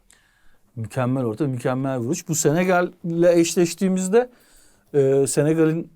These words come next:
e, kampına gitmiştim. Bütün gece yolda. Saitama'dan ta şeye kadar. Osaka'daydı onlar. Son anda yetişmiştim. Acayip, e, maceralı bir yolculuktu.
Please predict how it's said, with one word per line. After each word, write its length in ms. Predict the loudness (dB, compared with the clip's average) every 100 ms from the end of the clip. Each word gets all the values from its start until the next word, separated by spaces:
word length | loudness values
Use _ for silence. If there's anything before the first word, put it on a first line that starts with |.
| -4
e, 380 | -2 0 0 -2 -6 -8 -12 -14
kampına 640 | -4 -2 -2 0 -2 -2 -8 -12
gitmiştim. 680 | -12 -10 -10 -8 -8 -10 -12
Bütün 280 | -14 -8 -4
gece 200 | -2 -2
yolda. 580 | -2 -4 -2 -4 -4 -8 _
Saitama'dan 680 | -6 -2 -2 -2 -4 -6 -6
ta 200 | -6 -6
şeye 260 | -4 -4 -2
kadar. 320 | -2 -4 -8 _ _ _ -20 _ -12
Osaka'daydı 580 | -6 -4 -2 -2 -2 -4
onlar. 360 | -8 -10 -12 _ _ _ _ -10
Son 260 | -6 -4
anda 220 | -4 2 2
yetişmiştim. 420 | 0 -6 -8 -4
Acayip, 320 | 0 0 0 -6 -18 -6
e, 40 | -2 -2 -2 -4 -4
maceralı 640 | -4 -2 0 2 2 2 0
bir 40 |
yolculuktu. 640 | 0 -2 -2 -6 -8 -10